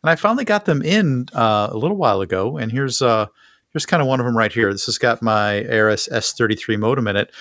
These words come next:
And this is part of what they would call their modular series, because I just picked, uh, another half of the, uh, of the rack to mount a Raspberry Pi. So essentially, um,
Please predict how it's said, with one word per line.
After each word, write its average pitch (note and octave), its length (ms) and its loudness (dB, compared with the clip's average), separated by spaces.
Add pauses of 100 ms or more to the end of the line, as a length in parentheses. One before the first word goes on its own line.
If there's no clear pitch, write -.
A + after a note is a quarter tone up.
(180)
And B2 220 0
this D#3+ 200 0
is D#3 120 -2
part D3+ 240 0
of A#2+ 100 -2
what B2 240 -2 (140)
they A#2+ 100 2
would A2+ 140 -2
call B2 200 0
their A2+ 140 0
modular A2 500 -2
series, G2 420 -6
because A2+ 280 -6
I G#2+ 120 0
just - 260 -8
picked, - 360 -4 (720)
uh, A2 240 0
another B2 300 2
half A2+ 420 -2
of G2 120 -8
the, G#2+ 360 -4
uh, G#2+ 240 2
of G2+ 160 -4
the A2+ 100 0
rack G2+ 440 2
to A2 420 -2
mount A2+ 380 0
a A#2 220 4
Raspberry B2 600 0
Pi. - 560 -6 (320)
So - 160 -2
essentially, C3 760 0
um, A2 440 -2